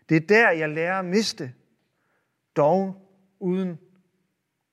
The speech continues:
at tabe alt. For med ham, som har vundet os alt, vinder jeg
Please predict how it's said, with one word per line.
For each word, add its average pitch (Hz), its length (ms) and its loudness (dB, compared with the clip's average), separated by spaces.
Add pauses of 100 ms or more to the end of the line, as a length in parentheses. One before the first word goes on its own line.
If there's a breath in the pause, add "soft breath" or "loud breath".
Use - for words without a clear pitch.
(100)
at 151 100 -14
tabe 160 320 -2
alt. - 420 -6 (720)
For 165 160 0
med 165 120 2
ham, 185 340 0 (240 loud breath)
som 170 200 -6
har 156 100 -4
vundet 208 380 0
os 156 260 -6
alt, - 460 -8 (760)
vinder 208 320 6
jeg 175 380 4